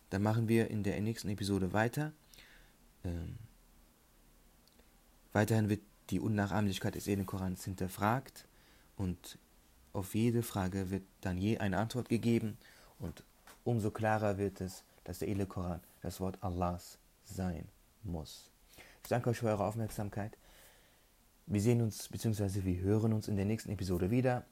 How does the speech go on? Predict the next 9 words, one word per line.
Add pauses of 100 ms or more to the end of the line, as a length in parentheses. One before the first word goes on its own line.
(140)
Du
kannst
diese (520)
Podcast, (440)
diesen
Podcast
gerne
deinen
Freunden